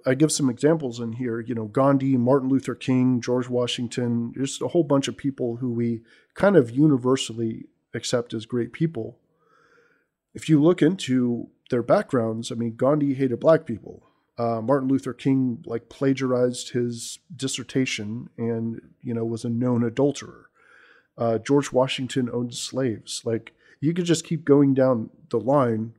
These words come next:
for so many great people. Uh, Clinton, I, you could potentially argue that Clinton was a great person. Uh, known adulterer, liar, uh, lo-, lots of, uh, examples of this, right? And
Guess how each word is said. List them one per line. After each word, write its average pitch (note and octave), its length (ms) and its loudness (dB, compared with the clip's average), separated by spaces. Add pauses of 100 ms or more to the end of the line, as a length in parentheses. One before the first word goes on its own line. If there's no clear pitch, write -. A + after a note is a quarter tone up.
for A#2+ 560 0
so - 240 -4
many C#3+ 160 2
great A#2 280 -6
people. A2 500 -6 (520)
Uh, G#2+ 200 -2 (680)
Clinton, C#3 580 2
I, - 380 -6
you D#3 140 -6
could C3+ 160 -8
potentially B2 440 -4
argue A#2 360 -2
that - 160 -12
Clinton - 280 -8
was A2 140 -8
a G#2+ 60 -12
great A2 200 -8
person. C3+ 440 -8 (680)
Uh, A2 260 -4 (360)
known A#2+ 340 0
adulterer, B2+ 720 -2 (320)
liar, A#2 540 -2 (180)
uh, A2+ 200 -6
lo-, - 500 -10
lots D3+ 240 0
of, B2+ 180 -14 (220)
uh, A#2 240 0
examples B2+ 540 -4
of - 120 -16
this, - 160 -14
right? - 200 -6 (840)
And B2+ 440 2